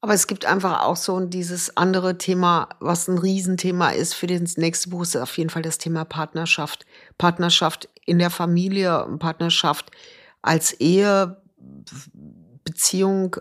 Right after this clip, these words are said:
aber auch Geschäftspartner. Das ist einfach ein, darüber müssen wir dringend mehr wissen, wie es weitergeht, weil das zerbricht einfach so krass.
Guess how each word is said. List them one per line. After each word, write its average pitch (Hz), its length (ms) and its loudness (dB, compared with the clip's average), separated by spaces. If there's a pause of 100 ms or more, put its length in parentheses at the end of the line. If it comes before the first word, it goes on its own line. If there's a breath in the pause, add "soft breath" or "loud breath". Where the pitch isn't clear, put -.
(380)
aber 165 240 4
auch - 140 -2
Geschäftspartner. 156 840 0
Das - 220 -6
ist - 120 -12
einfach 175 320 -8
ein, 180 200 0 (300 loud breath)
darüber 190 300 2
müssen 190 320 4
wir 190 40 0
dringend 202 540 2
mehr 180 300 2
wissen, 185 440 2
wie 175 100 -4
es - 180 0
weitergeht, 165 640 0
weil 165 240 -2
das 170 340 4
zerbricht - 640 -4
einfach 160 280 -4
so 165 520 2
krass. - 500 -4